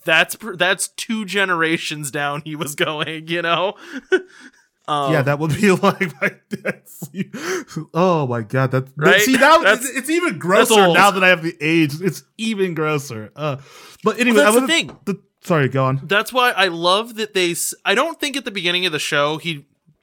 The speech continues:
Speaker 1: I don't think the creators thought at the beginning of the show he was dyeing his hair, but I liked the thing where he had a facade of youth that eventually they took away.
Speaker 2: Yeah.
Speaker 1: Because he doesn't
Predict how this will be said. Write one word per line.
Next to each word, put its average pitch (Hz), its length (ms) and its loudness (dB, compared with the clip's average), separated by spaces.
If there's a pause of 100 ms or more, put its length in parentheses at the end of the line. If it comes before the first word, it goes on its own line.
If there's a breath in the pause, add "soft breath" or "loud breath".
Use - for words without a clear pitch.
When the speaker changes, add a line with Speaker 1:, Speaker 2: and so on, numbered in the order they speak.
(320)
Speaker 1:
I 208 80 0
don't 240 140 2
think 247 140 -6
the 240 60 -8
creators 175 460 -2
thought 160 220 -2
at 151 60 -14
the 151 60 -14
beginning 147 280 -6
of 147 60 -6
the 139 60 -6
show 139 220 -4
he 139 120 -8
was 131 120 -8
dyeing 127 300 -6
his 120 160 -14
hair, 120 380 -10 (600 soft breath)
but 160 400 2 (120)
I 180 180 2
liked 165 600 -2
the 214 100 -2
thing 220 480 -8
where 170 160 2
he 160 240 -8
had 160 240 0
a 160 80 0
facade 151 720 0
of 131 160 -8
youth 131 480 -10
that 156 200 -2
eventually 139 680 -4
they 131 160 -6
took 139 260 -12
away. 101 380 -14 (100)
Speaker 2:
Yeah. 117 340 -2 (260)
Speaker 1:
Because 233 300 -2
he 254 120 -2
doesn't 262 280 0